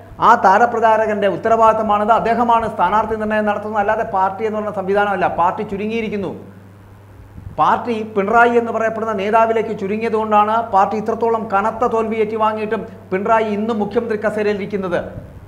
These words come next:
നട്ടലുള്ള സഖാക്കൾ ഉണ്ടായിരുന്നുവെങ്കിൽ ഈ പിണറായി സഖാവിനെ എന്നെ പടിക്ക് പുറത്താക്കിയനെ. പക്ഷേ ഇപ്പോൾ സി പി ഐ ഇടയുന്നുണ്ട് ഇടതുമുന്നണിയിൽ. മുഖ്യമന്ത്രി മാറിയതിനു ശേഷം മാത്രം മതി മുന്നോട്ടുള്ള പോക്ക് എന്ന് അവർ ആവശ്യപ്പെടുകയാണ്. അവരത് ശക്തമാക്കുകയാണ് എങ്കിൽ,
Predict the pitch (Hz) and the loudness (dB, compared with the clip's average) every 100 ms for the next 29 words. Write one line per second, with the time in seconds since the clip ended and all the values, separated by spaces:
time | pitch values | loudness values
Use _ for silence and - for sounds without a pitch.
0 | - - 175 190 247 240 233 233 226 196 | -20 -4 -4 -2 0 2 4 4 4 2
1 | 220 240 247 214 233 233 233 220 214 240 | 4 4 2 4 4 4 0 -2 -2 -4
2 | 196 185 240 247 - 196 196 247 247 240 | -6 -6 -4 -6 -8 -6 2 4 4 2
3 | 220 226 226 220 202 214 220 208 202 233 | 4 4 4 0 0 0 0 2 2 2
4 | 240 220 214 208 208 196 151 - - - | 0 0 2 2 2 0 -2 -8 -16 -18
5 | - - - - - - 185 233 185 - | -18 -18 -20 -20 -20 -6 0 2 2 -2
6 | - 170 220 226 208 - 247 233 214 233 | -12 -2 -2 0 -4 0 2 4 4 2
7 | 226 220 220 190 196 214 220 214 214 240 | 2 2 2 4 0 0 0 -2 -2 -4
8 | 233 - - - - - 170 - 240 233 | -6 -14 -18 -20 -20 -8 -6 0 0 2
9 | 220 208 233 240 214 214 220 208 220 233 | 2 4 4 2 -2 -2 -2 0 -2 0
10 | 233 214 202 214 214 220 208 220 226 220 | -4 -4 -4 -4 -2 -2 0 -2 0 -2
11 | 214 208 - - - 190 208 202 233 240 | 0 0 -2 -8 -2 2 6 6 4 0
12 | 226 220 220 214 226 226 - - 220 240 | -2 0 2 2 0 -4 -10 -6 -2 0
13 | 240 233 247 233 - 247 226 220 208 208 | 0 0 0 -2 2 2 2 0 0 2
14 | 202 208 202 196 190 139 | 4 2 0 0 -2 -2